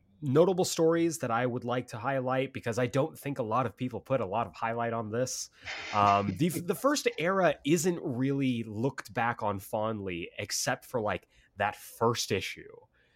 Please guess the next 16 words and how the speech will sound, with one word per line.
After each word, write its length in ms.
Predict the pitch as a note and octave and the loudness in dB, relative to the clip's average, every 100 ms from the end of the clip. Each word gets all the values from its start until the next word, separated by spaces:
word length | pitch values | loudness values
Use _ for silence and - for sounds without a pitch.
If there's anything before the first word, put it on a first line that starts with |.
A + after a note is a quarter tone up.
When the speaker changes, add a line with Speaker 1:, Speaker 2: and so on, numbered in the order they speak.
| _ _ _ | _ _ _
Speaker 1:
and 320 | G2+ F#2 F#2 G#2+ | -2 -2 -2 -4
establishing 840 | G#2 - D3+ C3+ B2+ A2+ B2+ A#2 G2+ | -4 0 2 2 2 -2 -2 -4 -2
those 260 | G2 F2 | -2 -2
characters, 840 | - - E3 D3 - D3 C#3 C3+ G#2+ | -2 4 6 4 0 -4 -2 -2 -6
establishing 720 | - A2 G#2 G#2 - G2 F#2 | -8 -6 -4 -6 -8 -10 -6
those, 280 | F2 E2+ - _ _ _ - | -6 -8 -14 _ _ _ -14
you 120 | F2+ | -8
know, 160 | E2+ F2 - | -6 -6 -2
ideas 460 | G#2+ F2+ B2+ C#3 A2+ | -2 0 0 0 -2
and 80 | |
those 120 | F#2+ - | -8 -8
concepts. 720 | - E3+ F#3 A2 F#2 - - - - - _ _ - | -4 -4 -4 -6 -6 -8 -14 -18 -20 -20 _ _ 0
And 100 | D3 | 4
then 120 | D3+ | 6
everyone's 400 | D3+ D3+ C#3 A#2+ | 6 6 4 2
like, 260 | A#2 A2+ | 0 0